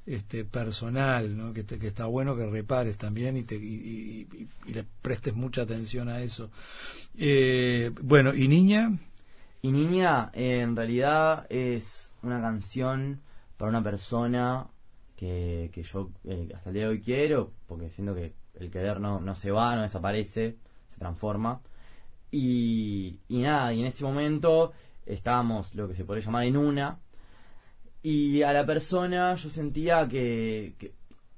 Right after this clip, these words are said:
Speaker 2: la persona, una persona muy buena, muy buena, una persona muy cra, pero que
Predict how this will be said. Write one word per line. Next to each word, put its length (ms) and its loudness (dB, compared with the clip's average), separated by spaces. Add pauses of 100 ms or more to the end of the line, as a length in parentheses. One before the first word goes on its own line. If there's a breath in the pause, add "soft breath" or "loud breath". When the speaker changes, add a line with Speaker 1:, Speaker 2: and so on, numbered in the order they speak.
(100)
Speaker 2:
la 100 -4
persona, 420 -6 (100)
una 140 -4
persona 220 -4
muy 260 2
buena, 480 0
muy 240 -2
buena, 300 0
una 60 -2
persona 280 -4
muy 240 0
cra, 400 0 (640 soft breath)
pero 500 6
que 460 2